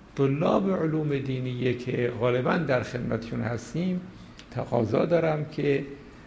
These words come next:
از موبایلایشون استفاده کنن و عرایزمون رو ضبط کنن و بعدش برن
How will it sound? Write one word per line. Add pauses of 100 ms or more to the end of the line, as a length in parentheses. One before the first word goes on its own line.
(140)
از
موبایلایشون
استفاده
کنن (1000)
و
عرایزمون
رو (320)
ضبط
کنن (840)
و
بعدش
برن